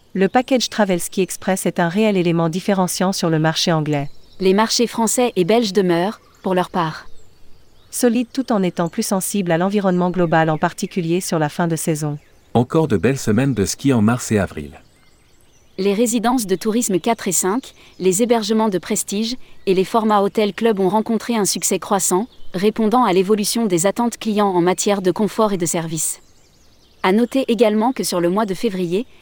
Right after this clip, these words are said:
Speaker 2: les séjours sont en moyenne réservés pour quatre virgule quatre personnes. Quant au mois de mars et d'avril, Travelski indique que la croissance sera variable selon les destinations et dépendra de l'enneigement.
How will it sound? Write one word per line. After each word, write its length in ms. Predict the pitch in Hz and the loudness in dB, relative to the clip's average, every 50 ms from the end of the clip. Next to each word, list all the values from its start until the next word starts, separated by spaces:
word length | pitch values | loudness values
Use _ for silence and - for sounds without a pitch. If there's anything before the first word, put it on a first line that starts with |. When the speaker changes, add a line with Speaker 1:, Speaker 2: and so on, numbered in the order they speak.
| _ _ | _ _
Speaker 2:
les 120 | - 180 190 | -2 -2 0
séjours 420 | 180 - 247 214 208 254 269 - | 0 0 0 2 2 0 0 0
sont 220 | - 220 196 170 | 0 -2 -2 0
en 80 | 214 202 | 0 2
moyenne 360 | 196 202 208 208 226 220 220 | 2 2 2 2 2 2 2
réservés 480 | 208 190 214 202 190 208 196 196 202 247 | 2 2 0 2 2 0 0 0 -2 -2
pour 200 | - - 175 - | -2 -4 -6 -4
quatre 260 | - 254 247 - 240 | -2 -2 -2 -2 -2
virgule 320 | 208 214 196 185 190 185 | 0 0 -2 -2 -2 -4
quatre 300 | 165 - 214 202 - - | -2 -2 -4 -2 -2 -4
personnes. 520 | 180 - 185 160 - - 175 160 160 156 160 - _ _ _ _ _ _ _ _ _ - _ _ _ _ - _ | -4 -4 -4 -4 -4 -4 -2 -2 -2 -2 -4 -8 _ _ _ _ _ _ _ _ _ -20 _ _ _ _ -14 _
Quant 160 | - 220 214 190 | 0 0 2 4
au 80 | 254 247 | 4 4
mois 160 | 240 269 277 | 4 4 4
de 80 | 226 208 | 2 2
mars 280 | 190 196 220 220 - | 2 0 0 0 -2
et 40 | - | -2
d'avril, 480 | 170 190 190 175 170 175 175 190 214 254 - - - - - - | 0 0 0 0 0 -2 -2 -2 -2 -4 -6 -12 -20 -20 -16 -8
Travelski 520 | - - 220 196 226 220 208 - - - 247 | -2 0 2 2 2 2 0 -2 -2 0 2
indique 320 | 220 196 180 247 - - | 2 2 0 -2 -4 -4
que 100 | - - | -2 0
la 100 | 180 175 | 0 0
croissance 580 | 170 - - 226 202 - - 208 220 240 - - - | 0 0 0 0 0 0 0 0 -2 -2 -4 -6 -6
sera 300 | 190 - - 190 175 185 | -4 -2 -2 0 0 0
variable 500 | 175 196 190 202 202 214 220 220 196 185 | 0 0 0 0 2 2 2 2 0 0
selon 260 | - - 202 190 190 | 0 0 0 2 2
les 120 | 190 180 170 | 2 2 2
destinations 680 | 160 202 196 - - 214 196 190 180 - - 214 220 220 - | 2 0 0 0 0 0 0 0 0 -2 -2 -4 -4 -4 -2
et 80 | 190 | -2
dépendra 460 | 175 190 202 - 214 202 196 185 202 | 2 2 2 2 2 0 0 0 0
de 80 | 190 180 | 0 2
l'enneigement. 500 | 175 180 175 180 170 165 175 170 170 151 | 2 2 4 2 2 2 2 0 0 0